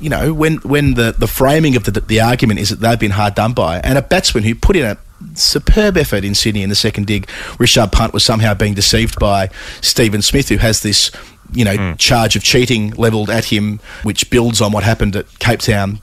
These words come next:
Speaker 1: two years ago. It completely loses sense of perspective. The whole thing goes down the shitter, and here we are again where, you know, <laughs> it, it just, it, it,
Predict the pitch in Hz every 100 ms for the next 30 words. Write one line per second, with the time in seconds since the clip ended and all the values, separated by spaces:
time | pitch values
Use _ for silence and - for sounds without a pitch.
0 | - - 120 107 113 120 101 90 92 -
1 | - - 170 190 - 196 180 - - 220
2 | 208 202 160 143 139 131 - 110 110 -
3 | 107 98 76 - - - - 127 156 190
4 | 190 165 131 123 123 110 107 - 110 -
5 | 127 - 139 135 160 143 131 123 113 131
6 | 120 104 107 104 104 - 131 120 104 113
7 | - - 143 143 180 160 - - 143 151